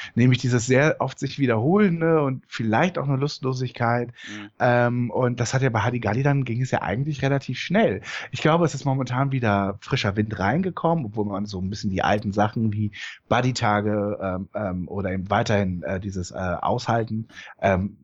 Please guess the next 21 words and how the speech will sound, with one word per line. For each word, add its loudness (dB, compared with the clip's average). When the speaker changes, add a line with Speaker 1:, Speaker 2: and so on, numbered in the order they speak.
Speaker 1:
macht -2
man 0
zwar -2
weiterhin, 2
aber 0
schon 0
ein -16
bisschen -2
fresh 0
ist -8
es, -14
glaub -4
ich, -10
jetzt -6
schon. 2
Wir 2
hatten -6
jetzt -6
Gottschalk 2
zu -6
Gast, 0